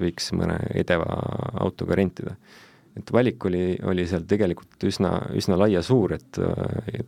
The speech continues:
igasugused Itaalia eksoodid ja, ja Ameerika igasugused muskelautod. Aga siis meil sõpradega, meil ühe, ühe sõbraga siis võtsime kahe peale, et hakkas silma, et seal on kollane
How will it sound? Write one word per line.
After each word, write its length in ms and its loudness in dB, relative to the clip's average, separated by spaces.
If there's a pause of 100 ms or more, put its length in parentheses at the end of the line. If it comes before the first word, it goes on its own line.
(160)
igasugused 540 0 (160)
Itaalia 540 2
eksoodid 500 0
ja, 100 0 (800)
ja 240 -2 (1040)
Ameerika 580 2 (640)
igasugused 540 -4
muskelautod. 640 -2 (800)
Aga 400 0
siis 160 -4
meil 160 -2
sõpradega, 480 2 (1300)
meil 160 4
ühe, 100 6 (140)
ühe 100 6
sõbraga 380 0
siis 160 -2
võtsime 260 0
kahe 220 2
peale, 240 0
et 200 -18 (360)
hakkas 320 0
silma, 240 2
et 100 -8
seal 140 -6
on 160 -4
kollane 420 2